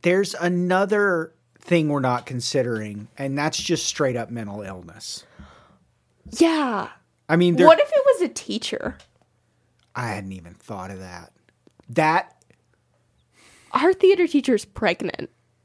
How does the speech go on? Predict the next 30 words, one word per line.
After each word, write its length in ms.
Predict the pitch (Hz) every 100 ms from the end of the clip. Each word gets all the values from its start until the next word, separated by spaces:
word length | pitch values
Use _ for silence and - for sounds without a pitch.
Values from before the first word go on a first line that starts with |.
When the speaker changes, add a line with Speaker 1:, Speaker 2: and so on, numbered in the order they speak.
| _
Speaker 1:
W-, 220 | 107 104 - -
what 200 | 110 110
if 140 | 123
your 80 | 123
pregnant 400 | - 117 104 -
theater 280 | 120 110 104
teacher 320 | - 117 - 107
shit 260 | - 107
in 40 | 104
the 80 | 92
backpack? 520 | 92 190 - 185 170 - 330 302 - 427 554 453 - - 494 -
Speaker 2:
<laughs> 180 | - - - 932 - 440 - - -
This 500 | 370 - - - 539
is 60 | 523
my 200 | 254 254
favorite 400 | 269 233 226 -
theory. 360 | 240 143 190 392 - _ _ _ _ _ _ _ _ _ _ - - _
Speaker 1:
The 80 | 143
teacher 420 | 131 196 208 208
theory 480 | 175 180 156 156 143
is 120 | 127
unlikely, 680 | 139 131 120 117 131 165 160
but 200 | 160 156
would 260 | 156 135 123
be 160 | 113 110
amazing. 840 | 98 101 120 117 107 92 92 101 _ _ - _ _ _ -
The 220 | 120 139
mental 400 | 135 151 151 147
health 380 | 127 156 160 -
theory 460 | - 156 151 147